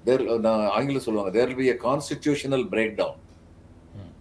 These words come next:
Speaker 1: அந்த நிலைமைக்கு வந்து இவர் வந்து இப்ப கொண்டு போயிட்டு இருக்காரு. இந்த, இந்த மாநில கவர்ன-, இந்த மா-, மா-, மா-, ஆளுநர் செய்யறது ரொம்ப பெரிய தவறு. ஒன்றிய அரசுல வந்து பொறுப்பானவங்க இருந்தா இந்நேரம் வந்து இந்த ஆளுநர் வந்து திரும்ப பெற்றிருப்பாங்க. ஆனா அவங்க தான் இதெல்லாம் செய்ய தூண்டுறாங்கன்னு சந்தேகம் வருது நமக்கு.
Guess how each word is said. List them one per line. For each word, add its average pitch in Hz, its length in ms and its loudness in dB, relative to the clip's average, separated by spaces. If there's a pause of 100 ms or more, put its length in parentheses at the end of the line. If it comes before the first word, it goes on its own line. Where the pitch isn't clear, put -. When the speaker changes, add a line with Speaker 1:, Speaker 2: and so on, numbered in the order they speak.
(120)
Speaker 1:
அந்த 120 240 0
நிலைமைக்கு 143 380 2
வந்து 139 160 4
இவர் 123 140 6
வந்து 123 140 0
இப்ப 110 140 0
கொண்டு 113 220 0
போயிட்டு 110 240 0
இருக்காரு. 85 420 -4
இந்த, 110 140 2
இந்த 107 240 0
மாநில 123 400 2
கவர்ன-, 123 200 -2 (300)
இந்த 113 380 4
மா-, 104 260 0
மா-, 95 240 -2
மா-, 95 140 0
ஆளுநர் 143 320 4
செய்யறது 135 300 4
ரொம்ப 135 140 2
பெரிய 143 240 4
தவறு. 98 380 -2 (1040)
ஒன்றிய 160 440 8
அரசுல 147 320 6
வந்து 143 220 4
பொறுப்பானவங்க 143 680 4
இருந்தா 120 360 6
இந்நேரம் 127 420 2
வந்து 123 160 -2
இந்த 117 160 4
ஆளுநர் 120 280 4
வந்து 120 200 0
திரும்ப 135 240 2
பெற்றிருப்பாங்க. 95 600 -4 (680)
ஆனா 117 160 2
அவங்க 135 260 2
தான் 165 160 4
இதெல்லாம் 143 260 4
செய்ய 135 220 4
தூண்டுறாங்கன்னு 131 500 2
சந்தேகம் 110 420 0
வருது 90 120 -2
நமக்கு. 80 260 -12